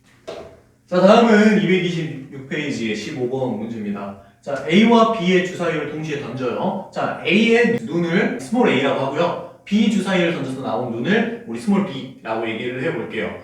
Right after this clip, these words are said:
자, 그랬을 때, 자, Y는 이엑스 마이너스 A라는 직선의 방정식과 Y는 마이너스 X 플러스 B라는 직선의 방정식, 이 두 직선이 있는데 이 두 직선의 교점의 X좌표를, X좌표가 일이 될 확률을 여러분들이 직접 구해보셔야 되는 거예요.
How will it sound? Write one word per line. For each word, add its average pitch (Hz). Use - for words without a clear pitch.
자, 156
그랬을 208
때, -
자, -
Y는 220
이엑스 240
마이너스 170
A라는 151
직선의 175
방정식과 110
Y는 208
마이너스 185
X 170
플러스 175
B라는 143
직선의 127
방정식, 104
이 151
두 165
직선이 165
있는데 -
이 190
두 208
직선의 -
교점의 226
X좌표를, 175
X좌표가 -
일이 254
될 202
확률을 285
여러분들이 151
직접 123
구해보셔야 120
되는 95
거예요. -